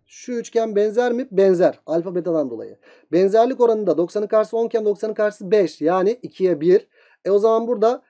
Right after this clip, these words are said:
e, beta'nın karşısı altı ise beta'nın karşısı burası kaçtır arkadaşlar? Üç birimdir. E, olay bitti. Şurası iki birim, burası iki birim.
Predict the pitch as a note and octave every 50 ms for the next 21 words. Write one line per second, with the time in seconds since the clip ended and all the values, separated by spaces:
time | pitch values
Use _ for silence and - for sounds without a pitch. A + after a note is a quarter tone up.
0 | _ _ _ - E3 E3+ E3+ E3+ E3 F#3 A3+ - A#3 A3+ A3+ F#3+ A3+ A3 A3 G#3+
1 | - A3 G#3+ G#3+ G#3 G#3 F#3 G#3+ G3+ G#3 F#3+ G#3 G#3 G3+ - G#3 G3 G3+ G3 -
2 | F3+ F3 G3 G3 F#3+ - - G#3 G#3 - - G3 E3+ D#3+ D#3 D#3+ C#3+ D3 - -
3 | A3 A#3+ - _ - F3 E3+ - D#3+ D3 C3 A#2+ A#2 A#2+ F#3+ G3+ - _ _ _
4 | _ _ _ - G3 A3 A#3 A#3 A#3+ A#3+ A#3+ A#3 A#3 - _ - A#3 A3 A#3+ -
5 | _ _ _ _ _ - - - B3+ B3+ A#3 - A#3+ A3+ F3 A#3 G#3 G#3 G3 G#3+
6 | G#3 G#3+ A3+ G#3+ - A3+ G#3 - A3 G3 F#3+ F#3+ G#3+